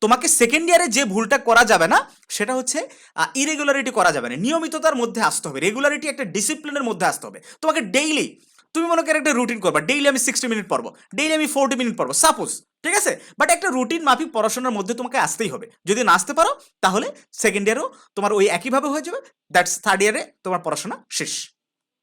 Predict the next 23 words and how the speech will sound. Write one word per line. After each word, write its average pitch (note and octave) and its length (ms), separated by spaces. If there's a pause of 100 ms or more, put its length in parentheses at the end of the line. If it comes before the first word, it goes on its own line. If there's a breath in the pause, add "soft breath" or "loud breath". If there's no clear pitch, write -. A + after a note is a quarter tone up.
(600 soft breath)
দুই B3 220
নম্বরে F#4+ 220
যে D4 100
বিষয়টা G#3+ 340
হচ্ছে, E3 360 (220 soft breath)
সেটা A#3 300
হচ্ছে D4+ 200
গাইডলাইন, D#3 640 (320)
ঠিক B3 120
আছে? A2+ 300 (920 soft breath)
গাইডলাইন, G3 420 (800)
পড়াশোনা E4+ 500
বলো, C#4 500 (420)
যে B3+ 260
কোনো G4 220
কাজ F#3 220
বলো, G#2 220 (220)
জীবনে A#3+ 380
যদি D4 240
তুমি D4+ 180
সফল G#3 520
হতে G3+ 220
চাও, C#4+ 340